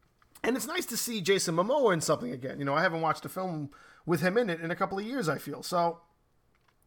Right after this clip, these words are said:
it's nice to see him back in the game. It's nice to see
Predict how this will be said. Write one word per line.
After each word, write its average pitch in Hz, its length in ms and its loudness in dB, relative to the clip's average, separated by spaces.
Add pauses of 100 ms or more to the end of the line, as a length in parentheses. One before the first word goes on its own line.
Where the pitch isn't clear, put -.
(680)
it's 202 140 -2
nice 320 160 0
to 233 80 -4
see 226 100 -2
him 208 160 2
back 190 180 0
in 185 100 -2
the 180 60 -4
game. 175 420 -2
It's - 180 -8
nice 170 220 0
to 151 100 -10
see 165 480 -4